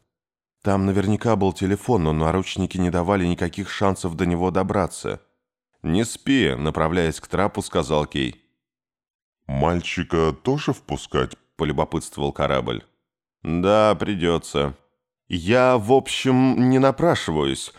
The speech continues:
Speaker 1: в последнем приступе отваги сказал Томми. Кей захохотал.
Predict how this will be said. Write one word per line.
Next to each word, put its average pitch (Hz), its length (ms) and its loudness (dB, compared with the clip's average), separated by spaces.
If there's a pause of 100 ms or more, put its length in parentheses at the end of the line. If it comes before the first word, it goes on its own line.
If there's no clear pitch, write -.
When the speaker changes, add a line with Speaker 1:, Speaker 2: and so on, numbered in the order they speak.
(140)
Speaker 1:
в - 120 -20
последнем 101 640 2
приступе 90 540 -2
отваги 120 420 0
сказал 98 540 0
Томми. 71 520 -2 (480)
Кей 127 220 2
захохотал. 98 960 -2